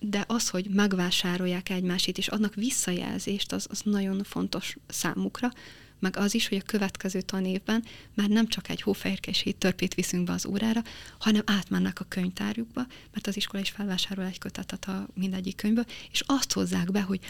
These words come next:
az az illető, most nyilván nem mondok neveket, de hogyha a Gréti, aki átment most egy másik iskolába, itt maradt a könyve, nézzük meg, mit írt, és vegyünk abból példát, és elindul ez önállóan egymás között, és nem miattam fogják elolvasni a könyvet,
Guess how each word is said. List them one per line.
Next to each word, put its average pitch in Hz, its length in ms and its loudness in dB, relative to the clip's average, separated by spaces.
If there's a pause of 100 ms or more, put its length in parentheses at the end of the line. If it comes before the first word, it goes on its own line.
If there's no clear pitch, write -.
(160)
az 208 260 4
az 190 100 2
illető, 190 560 2
most 180 220 -2
nyilván 180 260 -2
nem 180 100 0
mondok 175 280 0
neveket, 214 460 0 (320)
de 185 120 4
hogyha 190 360 2
a 180 420 0
Gréti, 214 440 4
aki 185 240 0
átment 190 400 2
most 180 180 -4
egy 190 80 2
másik 196 380 2
iskolába, 214 520 2
itt 202 200 2
maradt 180 280 0
a 180 40 -2
könyve, 196 240 4
nézzük 196 380 8
meg, 175 160 4
mit 170 220 4
írt, 190 280 6 (220)
és - 80 -4
vegyünk 180 320 6
abból 185 280 2
példát, 180 480 0
és 185 80 2
elindul 190 420 2
ez 202 200 0
önállóan 180 560 8
egymás 175 380 0
között, 175 300 -4
és - 120 2
nem 208 140 6
miattam 175 480 2
fogják 175 560 -4
elolvasni 180 580 -2
a - 100 -4
könyvet, 185 460 0